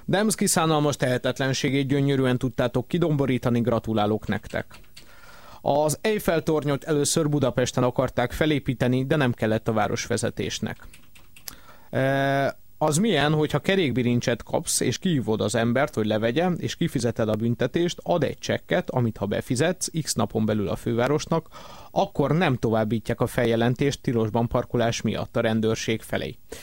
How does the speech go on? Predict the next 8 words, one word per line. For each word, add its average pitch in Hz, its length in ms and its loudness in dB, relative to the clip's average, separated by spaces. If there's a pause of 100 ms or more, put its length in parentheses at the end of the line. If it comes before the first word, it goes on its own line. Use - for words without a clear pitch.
(120)
Íme 196 360 2 (100)
a 196 80 0
hivatalossá 120 720 -2
tett 135 320 -2
korrupció, 107 800 -2
írja 107 240 -2
nekünk 110 380 -4
Peró. 98 360 -4